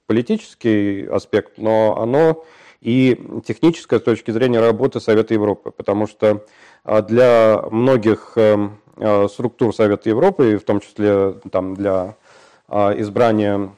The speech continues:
судей, э, Европейского суда по правам человека, э, как раз, э, э, парламентская ассамблея имеет значение.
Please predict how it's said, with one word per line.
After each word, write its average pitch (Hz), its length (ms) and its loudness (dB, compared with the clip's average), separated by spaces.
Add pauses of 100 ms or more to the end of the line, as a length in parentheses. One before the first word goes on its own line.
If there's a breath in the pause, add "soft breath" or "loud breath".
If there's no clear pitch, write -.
(880)
судей, 101 840 -2
э, 104 300 -4
Европейского 110 480 -2
суда 110 220 -4
по - 80 -10
правам 107 240 0
человека, 113 960 0
э, 107 220 -2
как 110 160 -2
раз, 135 360 -2
э, 113 40 -12
э, 110 680 0
парламентская 120 480 -2
ассамблея 123 300 -2
имеет 113 200 -2
значение. 110 480 -8